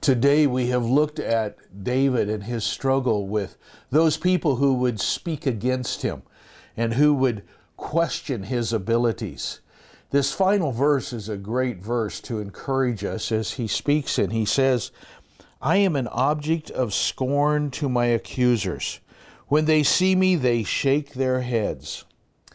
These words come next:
I'm reminded of, uh, Samuel as he went to Jesse's house to look for the next king.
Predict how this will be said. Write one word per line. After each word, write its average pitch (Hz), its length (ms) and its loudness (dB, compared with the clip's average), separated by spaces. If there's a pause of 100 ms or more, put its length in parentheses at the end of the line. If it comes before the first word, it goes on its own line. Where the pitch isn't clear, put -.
(500)
I'm 139 160 0
reminded 139 560 2
of, 110 540 0
uh, 95 360 -6 (840)
Samuel 131 720 0
as 101 220 -4
he 131 160 0
went 123 420 -2
to 107 500 -2
Jesse's 117 640 0
house 98 380 -2
to - 100 -2
look 135 280 0
for 143 160 -2
the 127 100 -2
next 127 480 -6
king. 110 500 -8